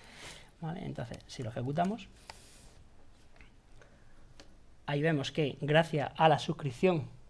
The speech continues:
de los servers hacia el observable, cada vez que se emite uno de estos, se reacciona con el on data.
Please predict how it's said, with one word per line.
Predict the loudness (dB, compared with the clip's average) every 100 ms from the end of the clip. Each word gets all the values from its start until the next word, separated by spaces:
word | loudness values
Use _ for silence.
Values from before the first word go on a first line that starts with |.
| -20 -16 -16 -18 -20 -20 -20 -20 -8
de | -4
los | -2
servers | 0 2 2 -2 -10 -6
hacia | 0 0 0 -2
el | -2
observable, | 0 2 4 4 0 -6 -20 -20 -20 -20 -20 -20 -20 -20 -2
cada | 0 2
vez | 2 -2 -4
que | -6
se | -2
emite | 0 0 -2 -6 -4
uno | 0 0
de | 2 0
estos, | -2 -8 -10 -12 -20 -20 -20 -20 -20 -20 -20 -20 -20 -20 -20 -20 -20 -20 -20 -14
se | -4 -4
reacciona | -4 -6 -6 -6 -6 -10
con | -8 -6
el | -6
on | -6
data. | -10 -12